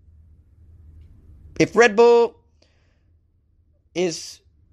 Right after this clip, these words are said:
infringing upon health decisions, for instance, if they're, if they're wiggling their way into, like, health juice,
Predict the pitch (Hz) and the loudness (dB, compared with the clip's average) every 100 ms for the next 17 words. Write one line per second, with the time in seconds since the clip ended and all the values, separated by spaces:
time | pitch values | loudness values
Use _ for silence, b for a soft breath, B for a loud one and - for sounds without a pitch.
0 | _ _ _ 190 190 - 214 208 214 214 | _ _ _ -2 -2 -2 -2 0 0 0
1 | 202 202 185 180 180 180 _ _ _ _ | -2 0 2 2 -2 -6 _ _ _ _
2 | _ _ _ _ _ _ _ _ _ _ | _ _ _ _ _ _ _ _ _ _
3 | _ _ - 190 202 - 170 - 127 107 | _ _ -6 -2 -2 -4 -10 -6 -6 -6
4 | 73 - - - 120 85 - - - - | -16 -20 -20 -10 -10 -10 -16 -20 -20 -20
5 | _ _ _ _ _ _ - - 208 185 | _ _ _ _ _ _ -8 2 2 2
6 | - 202 - 202 190 190 269 277 269 247 | -4 -8 -2 0 0 0 2 2 0 2
7 | 233 190 190 196 190 185 b b b b | 0 2 2 2 0 -2 b b b b
8 | 190 190 208 196 185 165 _ _ _ _ | -12 -10 -8 -6 -8 -12 _ _ _ _
9 | _ _ _ _ _ _ _ _ _ _ | _ _ _ _ _ _ _ _ _ _
10 | _ _ _ _ _ _ _ _ _ _ | _ _ _ _ _ _ _ _ _ _
11 | - 156 160 - - _ _ 151 196 208 | -6 0 0 0 -20 _ _ -4 0 0
12 | 175 135 139 113 - - - | -4 -6 -4 -4 -6 -10 -12